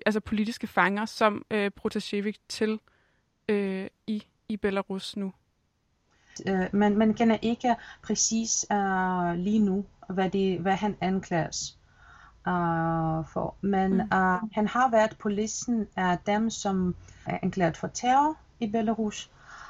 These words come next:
Speaker 2: Øh, så han er, han var på en terrorliste.
Speaker 1: Og det
Speaker 2: Og
Speaker 1: kan, at, kan det,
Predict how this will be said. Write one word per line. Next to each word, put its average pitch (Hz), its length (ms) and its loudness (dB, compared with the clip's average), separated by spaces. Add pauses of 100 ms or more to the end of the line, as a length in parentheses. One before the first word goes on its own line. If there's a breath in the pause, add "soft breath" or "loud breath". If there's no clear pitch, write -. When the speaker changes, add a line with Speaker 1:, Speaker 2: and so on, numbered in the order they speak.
(240 loud breath)
Speaker 2:
Øh, 175 500 4
så 185 540 0
han 233 180 2
er, 220 120 4
han 226 280 0
var 220 180 6
på 214 160 -2
en 196 100 2
terrorliste. 156 760 -2 (580)
Speaker 1:
Og 196 140 4
det 185 100 8
Speaker 2:
Og 180 120 4
Speaker 1:
kan, 220 200 6 (160)
at, 214 120 4 (240)
kan 220 160 2
det, 240 240 4